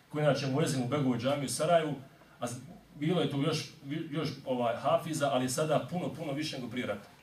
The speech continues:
Džamije su, hvala Allahu, koliko toliko pune. Da si prije rata došao u Pazar, u Sarajevo, vidio bi na džumi da je džamija pra-, poluprazna ili prazna.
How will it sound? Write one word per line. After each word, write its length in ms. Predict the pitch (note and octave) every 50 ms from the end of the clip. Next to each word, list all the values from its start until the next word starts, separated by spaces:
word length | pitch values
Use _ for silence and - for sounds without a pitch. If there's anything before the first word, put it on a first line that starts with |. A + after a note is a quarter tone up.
| - - - - - - - - - G2+
Džamije 320 | G#2 C3+ D#3+ F3+ F#3 F3
su, 120 | D3+ D#3 C3 -
hvala 220 | - E3 F3+ F3+
Allahu, 380 | D#3 D3+ D#3+ F3 E3+ D3+ D3 -
koliko 240 | F3+ F3+ D#3 - -
toliko 340 | - F3+ F3 E3 E3+ D#3+ D#3
pune. 240 | D#3+ F3 D3+ A#2+
Da 80 | A2 B2
si 160 | A#2+ - -
prije 180 | - E3+ E3+ D#3+
rata 240 | E3+ E3+ E3 - C#3+
došao 300 | D#3 E3 - - D3+ C#3+
u 80 | -
Pazar, 340 | - E3 E3+ D3+ D3 C3+ C3+
u 40 | B2+
Sarajevo, 400 | - - D#3 D#3 E3 D3 C#3 D3+
vidio 180 | D#3+ D3+ D3+
bi 100 | C3+ B2+
na 120 | C3 B2+ A#2+
džumi 240 | C3+ E3+ E3+ D3+ C#3+
da 80 | C#3+
je 220 | C#3+ C#3 C3 C3 - - - - - - G#2
džamija 360 | B2 D3 D#3 D#3+ D#3 C3 - C3 -
pra-, 300 | C3+ D3+ E3+ F3+ F3+ F3+ -
poluprazna 540 | - F3+ F3+ D#3 D3+ C#3+ D#3 E3 E3 D#3 D#3+
ili 100 | D3 C#3
prazna. 340 | - C3+ C3 C3 B2+ B2+